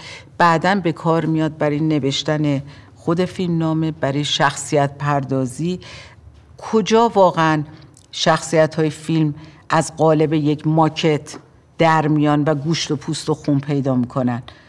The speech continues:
اونجایی که شما یه نویسنده، شما یه فیلمساز، لایه‌های مختلفی رو کنار هم گذاشته باشین و یک شخصیت رو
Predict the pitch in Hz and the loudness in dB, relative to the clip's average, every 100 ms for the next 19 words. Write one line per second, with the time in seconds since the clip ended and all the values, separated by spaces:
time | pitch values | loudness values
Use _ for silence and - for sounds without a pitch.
0 | _ _ - 196 202 208 208 208 - 175 | _ _ -2 0 2 0 0 -4 -2 0
1 | 175 185 180 160 160 160 160 151 165 180 | 2 2 0 -2 0 2 2 2 0 -2
2 | 196 - 165 160 156 151 156 143 139 - | -4 -4 -2 0 -2 -4 -2 0 -2 0
3 | 156 170 185 - - 165 175 175 175 170 | 0 0 -2 -8 -4 2 6 8 6 6
4 | 175 170 196 214 220 220 202 180 - 165 | 2 2 2 2 2 2 2 -2 0 0
5 | 165 180 185 180 185 175 165 160 156 151 | 0 -2 -4 -4 -4 -2 2 2 2 0
6 | 170 175 160 151 151 - 170 170 170 180 | -2 -2 -4 -4 -4 -4 -4 -4 -4 -6
7 | 175 - - - 165 160 156 - 160 151 | -6 -12 -18 0 2 2 0 -2 -2 -2
8 | - 156 165 170 196 190 | -4 -4 -2 -2 -2 -2